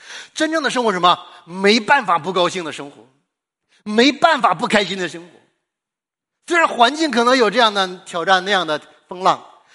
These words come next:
但我们人没办法不高兴。我们已经 build up 内在的什么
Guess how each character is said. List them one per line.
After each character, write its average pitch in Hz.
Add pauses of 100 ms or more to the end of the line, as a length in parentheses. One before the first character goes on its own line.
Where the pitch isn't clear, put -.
(100)
但 302
我 294
们 277
人 247
没 220
办 254
法 190
不 196
高 202
兴。 175 (1700)
我 214
们 320
已 247
经 240
build 269
up 240
内 247
在 208
的 160
什 143
么 151